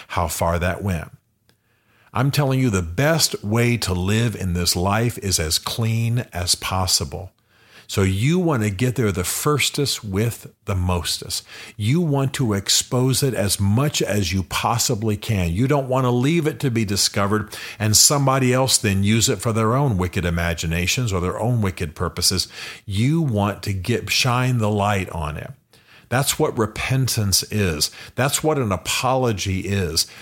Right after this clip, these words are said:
That's what getting clean is. You shine a light on it. And I realize this was his wife's sin, apparently, and I'm sure we don't know the whole story yet, and not necessarily his. But you can't leave yourself, when you're in such a public and prominent position, to be blackmailed, apparently, if this is the story,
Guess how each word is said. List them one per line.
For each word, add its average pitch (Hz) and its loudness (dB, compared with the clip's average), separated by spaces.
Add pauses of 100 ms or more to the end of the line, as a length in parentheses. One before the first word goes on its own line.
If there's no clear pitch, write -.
(120)
That's 147 0
what 117 0
getting 113 0
clean 98 0
is. 85 -4
You 120 2
shine 104 0
a 82 -4
light 90 0
on 76 -2
it. 87 -8
And 87 -10
I 113 0
realize 139 0
this - -2
was 104 0
his 95 -2
wife's 104 0
sin, 101 0
apparently, 95 -4 (260)
and 87 -2
I'm 90 0
sure - -2
we 90 0
don't 90 -2
know 90 -2
the 90 -2
whole 92 -2
story 85 -2
yet, 87 -2 (300)
and 98 0
not 101 0
necessarily 95 0
his. 92 -2 (240)
But 107 -2
you 113 2
can't 143 -2
leave 120 0
yourself, 82 0 (320)
when 107 0
you're 104 0
in 104 -2
such 104 0
a 90 -4
public 135 -4
and 90 -4
prominent 110 -2
position, 104 -2
to 110 -2
be 113 -2
blackmailed, 101 -2
apparently, 92 -4
if 82 -6
this - -2
is 98 -2
the 98 -6
story, 95 -2